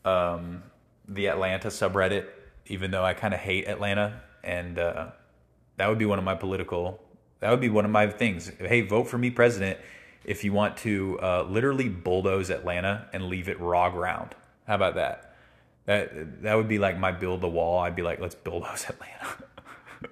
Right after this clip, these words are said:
Anyway, um, I've noticed over the last few years, the libertarian memes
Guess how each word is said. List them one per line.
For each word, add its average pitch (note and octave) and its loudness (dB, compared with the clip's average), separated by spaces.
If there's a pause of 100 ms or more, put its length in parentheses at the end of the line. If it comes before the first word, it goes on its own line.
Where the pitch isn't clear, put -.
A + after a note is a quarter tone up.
(840)
Anyway, F#2+ 8 (1500)
um, G2 6 (2500)
I've D#3+ 12
noticed D#3 8
over B2+ 4
the A2+ 2
last G#2 6
few G#2+ 2
years, F2+ 0
the G2+ -6
libertarian B2 -2
memes G#2 -2